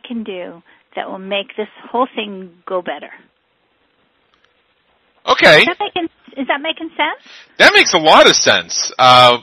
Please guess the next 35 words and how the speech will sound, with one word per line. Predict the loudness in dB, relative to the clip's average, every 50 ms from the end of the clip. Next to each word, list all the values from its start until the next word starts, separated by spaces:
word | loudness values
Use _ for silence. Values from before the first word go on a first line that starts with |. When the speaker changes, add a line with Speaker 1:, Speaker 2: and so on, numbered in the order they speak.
| -2
Speaker 2:
and | -2 -2 0 2
I, | 2 2
and | 2 2 2 2
I | 0 0 -2 -6
appreciate | -12 -12 -12 -8 -6 -4 -4 -4 -4 -6
you | -10 -10 -10 -14 -18 -20 -20 -14
sharing | -6 0 2 4 4 4 4 2 2 2
that | 2 2 0
with | -2 -2
us | -4 -4 -4 -4
because, | -10 -6 0 2 4 4 4 4 2 0 -4 -8 -8
you | -8 -6
know, | -6 -4
we, | -4 -2 0 2 4 4
uh, | 6 6 4 4 2 -2 -8 -20 -16 -6 -2
I'm | -2 0
gonna | 0 0 -2
go | -2 -2 0
back | 4 4 4 4 2
to | -2
the | -4 -2 -4
example | -4 -2 -2 0 0 0 -2 -4 -8
of | -12 -10
we | -10 -8 -6
get | -4 -4
all | -2 -2 -4 -4 -6 _ _
pumped | -2 -2 -2 -2 -2 0 2
up | 2 2 2 0
because | -8 -6 -2 0 0 0 -2 -4
we | -6 -4 -4
attend | -4 -2 -2 -2 -2 -2 -4
an | -6 -8
event | -6 -4 0 0 0 0 0 -4 -8
or | -16 -12 -8
we | -6 -6 -6 -6 -8